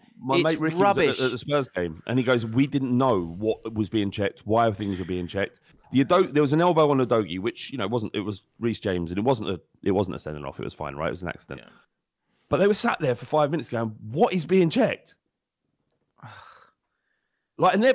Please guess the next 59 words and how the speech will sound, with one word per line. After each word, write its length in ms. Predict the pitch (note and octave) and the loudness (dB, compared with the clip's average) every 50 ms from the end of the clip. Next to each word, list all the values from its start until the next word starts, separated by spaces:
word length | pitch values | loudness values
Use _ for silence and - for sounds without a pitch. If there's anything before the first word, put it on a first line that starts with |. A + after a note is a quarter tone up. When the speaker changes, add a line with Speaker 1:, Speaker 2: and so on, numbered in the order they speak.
| - | 2
Speaker 1:
and, 160 | F#3 G#3+ A3 | 0 0 0
and, 140 | G#3 G#3+ - - | 0 0 0 0
and 80 | A3 | 0
it 80 | C4 - | 0 0
costs 300 | - A#3+ A#3+ - - - - | 0 0 0 -2 -4 -10 -12
a 40 | - | -10
hundred 520 | - - - A#3 A#3 A#3 A3+ F#3 G#3 G3 - | -8 -2 0 2 2 2 2 2 0 -2 0
pounds 400 | G3+ G#3+ G#3+ F#3 C3 G2+ F#2 - | 0 2 2 2 0 -2 -4 -4
to 80 | A#2+ | -4
watch 160 | A2 G#2+ - | -4 -2 -2
that 120 | - A2+ G#2 | -2 -2 0
Chelsea 260 | - C#3+ C#3+ A#2+ A#2 | 2 2 2 0 0
game, 180 | F2 E2 D#2+ E2 | -4 -4 -2 0
a 20 | |
hundred 260 | A#2+ F3+ F#3 F3 F3 E3 | 0 0 0 0 -2 -4
and 100 | E3 D#3 | -6 -2
seven 280 | E3 F3 D#3 D#3 D3+ C#3 | -2 -2 -2 -2 -2 -2
pounds, 420 | D3+ C#3+ A#2+ F#2+ D2+ B1+ - - _ _ _ _ _ _ _ _ _ _ _ _ _ _ - | -2 -2 -2 -4 -6 -10 -14 -20 _ _ _ _ _ _ _ _ _ _ _ _ _ _ -10
to 80 | C#3 | -8
sit 280 | C3+ - - A3 A#3 - | -6 -6 -4 -2 -2 0
there 120 | - C#3+ C3 | 0 2 2
and 100 | C#3 D3+ | 4 2
not 120 | D#3+ D#3 | 2 2
know 100 | D#3 C#3+ | 2 0
what 180 | C#3 C#3 E3+ - | 2 2 0 0
the 60 | D#3+ | -2
fuck 320 | D3 - _ - E3+ - - | -6 -4 _ -4 -4 -2 -4
is 120 | D3+ C3+ | -6 -4
going 280 | - D#3 C#3+ C#3 C#3 C#3 | 0 2 4 4 4 4
on 140 | C#3+ C3 A2+ | 2 2 0
because 240 | G2+ G#2 - A#2+ G#2+ | -2 -6 -6 -8 -8
someone 500 | - - - G3 G#3 G3 E3 B2+ G2+ G#2 | -6 -2 0 0 0 0 0 0 0 -2
at 80 | F#2+ - | -2 -4
some 260 | - - D#3+ E3+ E3+ | -4 -2 -2 -2 -2
point 240 | D3 C#3+ B2+ A2+ G#2+ | -2 -4 -4 -4 -4
gone, 260 | G#2+ A#2 A#2+ A#2 A2 - _ _ _ _ _ | -4 -4 -4 -4 -6 -8 _ _ _ _ _
"We 240 | A#2 C3+ D#3+ F3 | 0 2 2 4
need 320 | E3+ E3+ E3 D#3+ D#3 C#3+ B2 | 4 4 4 4 4 4 4
V 160 | D3 C#3+ C#3 | 4 4 6
A 140 | C3 B2+ B2+ | 6 4 4
R 200 | B2+ B2+ B2 A#2 | 4 2 2 0
in 100 | A2+ A2+ | 0 -4
this 140 | A2 G#2 - | -6 -6 -4
game." 340 | - B2+ A2+ G2 D#2 D2 | -2 -2 -2 -2 -4 -4
And 100 | F#2+ C3 - | -4 -4 -4
it, 180 | - C3+ C3 - _ _ _ _ _ _ _ _ _ _ _ _ _ _ - C#3 | -4 -8 -12 -14 _ _ _ _ _ _ _ _ _ _ _ _ _ _ -16 -12
I'm 160 | E3 E3 D#3+ | -10 -10 -10
so 300 | - - F3+ E3 D#3+ E3 | -6 -2 0 2 2 2
bored 400 | D#3+ - E3 E3+ D#3+ D#3 C#3+ A#2+ | 2 2 2 4 4 4 2 0
of 100 | B2 A#2+ | -2 -4
saying 320 | - D3 C#3+ C#3 B2+ A2+ | -2 -2 0 0 0 -2
it. 100 | G#2 F#2+ - | -2 -4 -6
I'm 120 | G#2 A2+ | -8 -10
so 340 | G#2+ - E3 F3+ D#3 E3 D#3 | -10 -8 -4 0 0 2 2
bored 200 | B2 D#3 D#3 D3+ | 2 2 2 2
of 80 | C#3+ B2 | 0 0
talking 300 | - D3 C#3+ C3 B2 A#2+ | 0 0 0 0 0 -4
about 240 | A#2 G2 F#2+ F2 E2+ | -2 0 0 0 0
it. 160 | E2 - - | -4 -6 -10